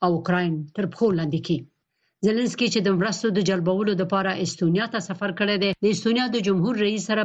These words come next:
په خبري کنفرانس کې وویل، دوه درې کاله چې روسیې ته موقع ورکړل شي، وروسته هغوی بیا موږ او تاسې په ډېرې اسانۍ تر پښو لاندې کوي. هغه وویل، «موږ دا خطر نه منو.» د استونیا جمهور رئیس ویلي دي چې اوکراین ته د وسلې نه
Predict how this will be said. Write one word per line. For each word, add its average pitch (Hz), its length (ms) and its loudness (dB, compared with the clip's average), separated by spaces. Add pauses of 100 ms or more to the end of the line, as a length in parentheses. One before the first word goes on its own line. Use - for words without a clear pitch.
په 202 100 -2
خبري 185 360 0
کنفرانس 180 460 0
کې 190 120 0
وویل، 196 320 0 (220)
دوه 180 180 2
درې 196 140 2 (100)
کاله 208 240 0
چې 185 60 -4 (100)
روسیې 175 340 0
ته 180 140 2
موقع 175 280 0 (100)
ورکړل 214 360 -2
شي، 220 140 0 (140)
وروسته 226 340 0
هغوی 185 260 0 (140)
بیا 202 100 2 (140)
موږ 185 120 2 (100)
او 175 60 0 (100)
تاسې 180 240 0 (120)
په 180 60 0 (100)
ډېرې 214 200 2 (100)
اسانۍ 175 420 0
تر 190 160 0
پښو 214 220 0
لاندې 165 260 0
کوي. 156 200 0 (560)
هغه 175 180 2
وویل، 202 340 0 (200)
«موږ 196 120 2 (360)
دا 175 120 2
خطر 175 360 0
نه 190 100 2
منو.» 151 180 -2 (400)
د 214 120 4
استونیا 226 340 0 (100)
جمهور 208 260 0 (100)
رئیس 240 240 0
ویلي 233 320 2
دي 233 100 0
چې 214 100 0
اوکراین 196 400 0
ته 208 140 -2
د 208 120 0
وسلې 190 320 0 (120)
نه 233 40 0